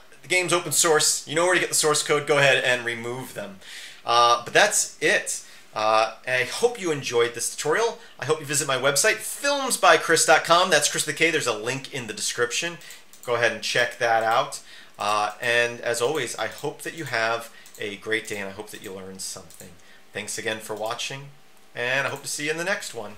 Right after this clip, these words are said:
Okay, so hold on. <laughs> Do you remember how we increased the s-, uh, rate at which the balloons appear?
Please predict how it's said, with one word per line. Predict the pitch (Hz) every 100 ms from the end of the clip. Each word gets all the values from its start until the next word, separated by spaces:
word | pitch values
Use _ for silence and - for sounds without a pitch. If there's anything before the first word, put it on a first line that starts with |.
| -
Okay, | 143 143
so | - 123
hold | 165
on. | 147 -
<laughs> |
Do | - -
you | 185
remember | 175 196
how | 180 190 185 - - -
we | 151 156 143
increased | 147 - 170 170 - - - - -
the | 135
s-, | - - - -
uh, | 131 117 113 113 - -
rate | 117 143 -
at | 131 139
which | 135 -
the |
balloons | 113 120 135 139
appear? | - - 151 180 202